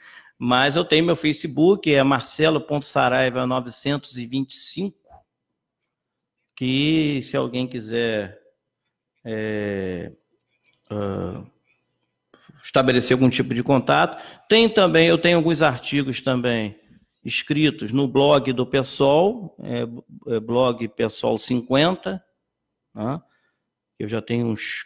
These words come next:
quatro ou cinco artigos, inclusive tem um recente, foi postado agora dia primeiro, né? E também é um espaço também que eu escrevo algumas coisas que penso, que defendo.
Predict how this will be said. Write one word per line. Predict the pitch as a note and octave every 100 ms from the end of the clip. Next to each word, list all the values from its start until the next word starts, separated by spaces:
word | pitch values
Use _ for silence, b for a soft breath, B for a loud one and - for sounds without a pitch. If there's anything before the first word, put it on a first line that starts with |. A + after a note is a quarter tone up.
| -
quatro | A2+ D#3 D#3
ou | A#2+
cinco | - B2+ -
artigos, | G#2+ - C#3+
inclusive | C3 C3+ D#3
tem | D3+
um | D3
recente, | C#3 C3 - C3 D#3+ -
foi | - C3
postado | C3 A#2 - A#2+ A#2
agora | A2+ A2 A2+ A2
dia | A2 G#2+
primeiro, | A2+ G2+ G2+ A#2 D#3 E3+ _ _ _ _ _ -
né? | G#2+ B2+ _ _ _ _ _ -
E | C#3+ D3 F3+ A3+ - _ _ _ -
também | C3+ B2 C#3+
é | D#3+
um |
espaço | E3+ - D3+ D3 -
também | E3 C#3 C#3+
que | D3+
eu | F3+
escrevo | D#3+ - C3+ D3+ C3+
algumas | B2 B2 -
coisas | C3 A2
que | -
penso, | G#2 A2 B2 D#3 C#3+ -
que | -
defendo. | G#2 G2 - A#2+ C#3 C#3+ A#2 A2